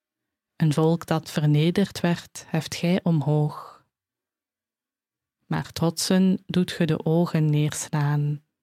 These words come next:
Mijn lamp laat gij volop licht verspreiden. Mijn God, gij geeft licht in mijn duisternis. Met u trotseer ik vijandige legers.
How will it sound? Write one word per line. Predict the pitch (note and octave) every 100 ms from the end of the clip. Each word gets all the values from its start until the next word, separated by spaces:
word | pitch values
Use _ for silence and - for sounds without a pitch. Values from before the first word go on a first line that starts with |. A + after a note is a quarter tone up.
| _ _ _ _ _
Mijn | D#3+ D3+ C#3+
lamp | C#3+ E3 F3+ - _
laat | D#3+ D3+
gij | - D#3+ C#3+
volop | D#3 G3+ F#3+ -
licht | E3 - -
verspreiden. | D#3+ - - - D#3 D3+ D3+ D3+ D3+ D#3 D3 _ _ _ _ _ _ _ _ _ _ _ _ _ _ _ _
Mijn | - D#3 D#3
God, | - D3 D3 _ - _ _ _
gij | - D3+ D#3+ F3
geeft | E3 D#3 - -
licht | D#3+ E3+ - - -
in | - D#3
mijn | D3 D3 D3+
duisternis. | C#3+ D3 - - D3+ D3 D3 - - - _ _ _ _ _ _ _
Met | D3+ -
u | E3+
trotseer | E3+ E3+ D#3+ - E3+ E3
ik | D#3+ D3+ -
vijandige | D#3+ D#3 D#3 F#3+ F#3+ F3 D#3+
legers. | D#3 D#3 D3+ D#3+ D3+ - - - -